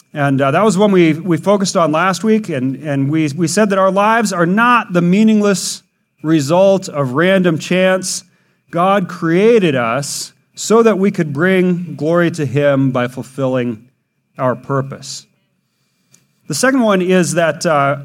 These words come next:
"I am made in God's image and therefore valuable." What is it that makes people valuable? It's not anything that we can do, but it's the fact that we are endowed by our Creator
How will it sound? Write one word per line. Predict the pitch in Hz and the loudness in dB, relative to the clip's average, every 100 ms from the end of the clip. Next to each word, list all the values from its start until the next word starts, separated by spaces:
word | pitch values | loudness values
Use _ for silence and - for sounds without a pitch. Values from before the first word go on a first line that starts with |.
| 170 | -4
"I | 170 | 0
am | 165 165 | 0 2
made | 196 220 226 208 | 2 4 4 2
in | 185 175 | 2 2
God's | 170 180 185 156 170 | 2 2 2 0 -4
image | 185 185 156 139 127 - - _ | 0 2 2 0 -4 -14 -20 _
and | 143 139 131 | -4 -2 0
therefore | 170 170 - 156 147 139 - - - _ _ _ | 0 0 -2 0 2 0 -2 -12 -20 _ _ _
valuable." | 117 135 143 139 123 107 95 - _ _ _ _ _ _ _ _ _ _ - | -4 0 0 0 -2 -6 -12 -18 _ _ _ _ _ _ _ _ _ _ -2
What | 180 | 0
is | 202 | 2
it | 214 | 2
that | 175 | 2
makes | 190 202 | 2 0
people | - 196 165 | -2 -2 0
valuable? | 143 131 123 120 | 0 0 0 -2
It's | 120 113 | -6 -2
not | 170 175 | -2 0
anything | 185 190 208 | 0 0 -2
that | 202 | -2
we | 190 | -2
can | 185 147 | -2 -2
do, | 147 180 226 220 - _ _ _ _ _ _ _ _ _ | 0 2 2 0 -6 _ _ _ _ _ _ _ _ _
but | - 143 | -4 -4
it's | 139 | -2
the | 143 | -8
fact | - 185 190 190 | -4 -2 -2 -4
that | 160 | -4
we | 151 | 0
are | 147 | 2
endowed | 139 131 151 160 196 202 165 | 2 0 -2 0 0 0 0
by | 170 165 | -2 0
our | 151 156 151 | 0 0 0
Creator | - 143 139 170 156 110 98 117 | -4 -4 -2 0 -2 -4 -8 -10